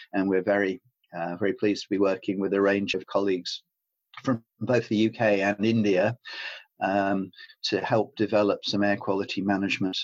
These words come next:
um, principles and practices that might bring some improvement to the, uh, very profound pollution problems in Delhi. So plenty to, uh, plenty to keep me busy,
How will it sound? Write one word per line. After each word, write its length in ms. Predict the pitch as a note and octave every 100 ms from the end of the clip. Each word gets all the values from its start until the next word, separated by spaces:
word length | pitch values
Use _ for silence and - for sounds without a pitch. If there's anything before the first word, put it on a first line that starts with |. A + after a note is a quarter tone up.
| -
um, 400 | F#2+ F2+ F2+ F2 -
principles 540 | C#3+ B2+ C3 B2+ G#2+
and 100 | G#2+
practices 680 | C3+ B2+ A2+ - G2 F#2 - _ _
that 200 | A2 G#2
might 300 | G2+ G#2+ G2+
bring 280 | G#2 G#2+ G2+
some 200 | F#2+ G#2
improvement 640 | G2 F2+ G2+ F#2 F#2+ F2+ - -
to 260 | F#2+ F#2 F#2
the, 340 | F2+ F2+ F2 - - - -
uh, 260 | F2+ F2 F2 _ _ _ _ _ -
very 320 | G#2+ G#2+ G2+ F2+
profound 680 | - - G#2+ G2+ F#2+ F2+
pollution 400 | - G2 F#2 F#2
problems 500 | F2+ F2+ - F#2 F2+
in 120 | F2+
Delhi. 420 | F2+ G2 F2 F2 - - - -
So 140 | - D3
plenty 420 | - F#3 F3+ F3+
to, 520 | - - D#3 D3+ D3
uh, 280 | C#3 C3+ C3 -
plenty 280 | D#3+ E3 C#3
to 80 | C3+
keep 220 | C#3+ C#3
me 100 | C3+
busy, 520 | C3 B2 A2 A#2 D#3+